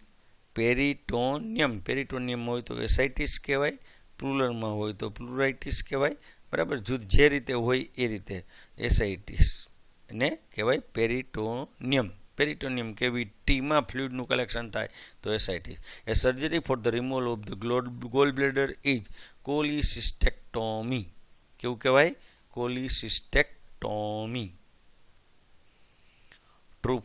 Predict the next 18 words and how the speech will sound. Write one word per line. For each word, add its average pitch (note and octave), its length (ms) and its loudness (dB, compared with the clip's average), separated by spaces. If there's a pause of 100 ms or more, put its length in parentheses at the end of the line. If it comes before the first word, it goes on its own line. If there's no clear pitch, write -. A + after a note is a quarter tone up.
false? D#3 400 2 (480)
Inflammation B2+ 600 0
of - 0 -
the A2+ 220 0
gum B2 300 0
is A#2+ 100 -4
non-gingivitis. A#2 1200 -2 (160)
Yes, C3 480 -2
it A2+ 160 -8
is A2+ 240 -8
true. D3+ 260 -4 (380)
True, C#3 160 2
false C3+ 420 0
હંમેશા A#2 340 0
આવી A2 340 2
જ B2 80 -8
રીતે C#3 320 -2
લખાય. C#3 640 4